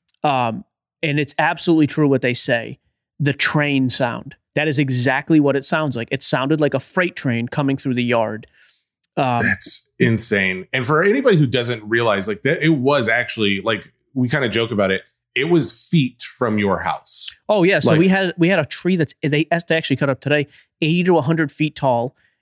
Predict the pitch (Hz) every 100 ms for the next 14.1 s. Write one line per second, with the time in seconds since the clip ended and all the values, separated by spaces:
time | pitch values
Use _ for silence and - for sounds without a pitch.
0 | - 139 135 - - 160 165 - 170 143
1 | 127 127 113 110 127 - 123 123 117 107
2 | - 131 123 120 127 117 117 120 120 131
3 | - - - - 214 370 359 - - _
4 | _ _ _ _ - - 233 135 233 -
5 | 175 - 160 123 113 123 - - _ _
6 | _ - 95 123 120 117 117 135 123 156
7 | 202 214 190 165 165 143 139 135 127 127
8 | 123 120 117 127 127 127 127 117 - _
9 | 143 127 123 120 117 - - _ _ _
10 | 131 151 - 165 151 156 143 143 151 156
11 | 156 - 151 139 123 131 147 147 139 135
12 | 135 135 _ _ 143 147 147 139 135 -
13 | 135 131 139 123 139 131 143 127 - 131
14 | 127